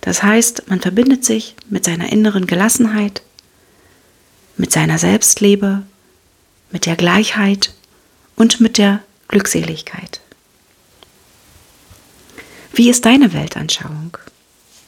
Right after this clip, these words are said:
Ich freue mich auf Kommentare, auf Likes und vielleicht überprüfst du jetzt durch diesen Pa-, äh, Podcast, ja, deine innere Welt, wie du dich fühlst.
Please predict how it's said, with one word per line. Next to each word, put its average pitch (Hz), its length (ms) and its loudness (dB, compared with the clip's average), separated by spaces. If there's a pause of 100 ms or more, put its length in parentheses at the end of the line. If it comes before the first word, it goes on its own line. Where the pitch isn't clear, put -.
(540)
Ich - 140 -2
freue 233 200 4
mich 226 260 4
auf 180 280 -8 (100)
Kommentare, 202 800 -2
auf 180 160 -6
Likes 185 580 -2 (960)
und 175 520 0 (1120)
vielleicht 240 420 2
überprüfst 247 580 2
du 214 240 0 (840)
jetzt - 260 -2
durch 214 140 0
diesen 247 280 2
Pa-, 190 300 -2 (120)
äh, 185 120 0
Podcast, - 760 -2 (500)
ja, 190 320 0 (220)
deine 196 260 4
innere 208 360 4
Welt, 196 440 0
wie 196 180 -4
du 190 120 0
dich 185 180 0
fühlst. 208 600 2